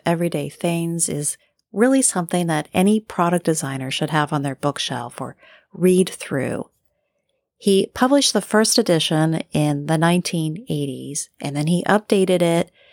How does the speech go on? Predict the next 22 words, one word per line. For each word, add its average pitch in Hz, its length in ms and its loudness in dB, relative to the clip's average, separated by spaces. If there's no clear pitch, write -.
in 190 320 4
the 180 120 2
twenty 175 360 0
tens. - 680 -6
He 226 180 2
talks 226 340 2
about 185 460 2
design 156 540 0
for 139 320 -8
use 196 500 2
and 143 140 -6
design 160 460 -2
for 151 400 -6
safety. 202 720 2
There's - 180 -6
a 247 40 -4
lot 240 200 0
of 233 80 -4
interesting 185 640 0
topics 143 520 -4
in 131 100 -10
there. 120 300 -12